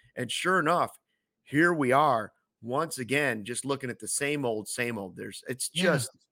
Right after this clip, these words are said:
Speaker 2: And I, I just don't know what A K can say to say, like, to justify it, because we're in a position right now where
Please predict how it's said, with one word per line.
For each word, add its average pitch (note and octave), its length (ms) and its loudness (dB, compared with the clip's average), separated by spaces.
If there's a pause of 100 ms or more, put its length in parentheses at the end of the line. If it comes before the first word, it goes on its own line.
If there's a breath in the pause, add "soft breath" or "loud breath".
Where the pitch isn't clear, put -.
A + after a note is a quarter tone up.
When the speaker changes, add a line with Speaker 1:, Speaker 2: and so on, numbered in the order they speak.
Speaker 2:
And E3 100 0
I, G3 240 8
I A3 100 8
just B3+ 200 4
don't C4+ 160 12
know B3 100 12
what A3 200 10
A G#3 120 6
K G3 220 8
can C3+ 180 2
say E3 420 6
to C#3 160 -2
say, D3+ 300 6
like, B2 460 2 (160)
to C#3+ 120 4
justify A2+ 720 2
it, F2 140 -4
because C3 300 2
we're B3+ 240 6
in B3 80 0
a D#3+ 80 2
position E3 500 2
right A#2 240 4
now D#3+ 320 2
where A2+ 440 6